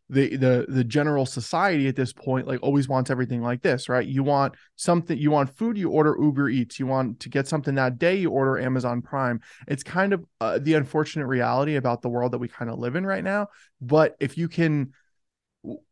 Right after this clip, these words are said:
all I can tell you is if you can take yourself out of that mindset, you will succeed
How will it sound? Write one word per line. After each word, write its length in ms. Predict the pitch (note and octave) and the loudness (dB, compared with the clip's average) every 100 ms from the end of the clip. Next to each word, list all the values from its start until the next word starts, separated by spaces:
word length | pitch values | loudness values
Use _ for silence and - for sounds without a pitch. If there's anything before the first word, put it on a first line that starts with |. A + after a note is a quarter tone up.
| - | -2
all 420 | - - G3 A3 | -2 0 0 2
I 80 | A3 | 2
can 140 | F#3 | 2
tell 180 | F3 D#3 | 4 4
you 80 | C3+ | 4
is 100 | C3 | 2
if 80 | C3+ | -2
you 120 | D3+ | -2
can 160 | C3+ | -4
take 340 | - - A3+ - | -4 -4 -6 -4
yourself 420 | A#3 - F#3+ F#3+ - C3+ | -6 0 0 0 -6 0
out 180 | C#3+ | 2
of 100 | D#3 | 2
that 180 | D#3 D3 | 2 2
mindset, 880 | C3+ B2 A#2 C#3 D3+ G#3+ A3+ - E3+ _ _ _ _ _ _ _ _ _ _ - | 0 -2 -2 -2 0 0 0 -2 -8 _ _ _ _ _ _ _ _ _ _ -6
you 260 | C3 D#3 | 0 2
will 280 | C3+ D3 D#3 | 6 6 4
succeed 560 | - C3+ - B2+ - | 2 -6 -4 -4 -4